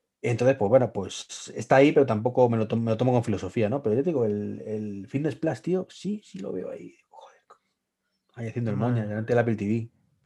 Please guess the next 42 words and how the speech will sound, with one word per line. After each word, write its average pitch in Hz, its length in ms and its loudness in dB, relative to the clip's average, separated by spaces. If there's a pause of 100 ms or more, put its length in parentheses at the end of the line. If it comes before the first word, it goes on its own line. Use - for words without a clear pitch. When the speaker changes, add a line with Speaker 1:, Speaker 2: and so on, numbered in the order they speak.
(140)
Speaker 2:
O 117 80 -8
sea 135 160 -4
que 127 140 -4
vas 120 180 -4
a 127 60 -2
dejar 131 340 -4
de 127 80 -2
ir 127 60 0
al 131 80 -2
gimnasio 131 520 -8
por 113 640 -4 (140)
el 107 320 -6
Fitness 127 380 -6
Plus. 147 320 -10 (460)
Speaker 1:
Mm, - 360 -12
es - 60 -14
Speaker 2:
En 104 60 -8
Speaker 1:
que 110 40 -4
Speaker 2:
el 110 80 0
Speaker 1:
no - 20 -4
Speaker 2:
caso 123 200 0
Speaker 1:
he 120 40 2
Speaker 2:
que 120 60 0
Speaker 1:
dicho 117 140 2
Speaker 2:
lo 117 40 0
Speaker 1:
que - 0 -
Speaker 2:
in- 117 140 -6 (380)
Speaker 1:
no. - 60 -20 (160)
Pero, 98 260 -8
pero, 101 180 -10
pero 104 200 -4
vamos 107 180 -2
a - 20 -16
ver, 98 120 -8
Dani, 107 180 -2
para, 101 260 -2
para 101 160 0
dejar 113 160 0
de 139 60 6
ir 160 60 6
al 156 60 0
gimnasio, 131 540 0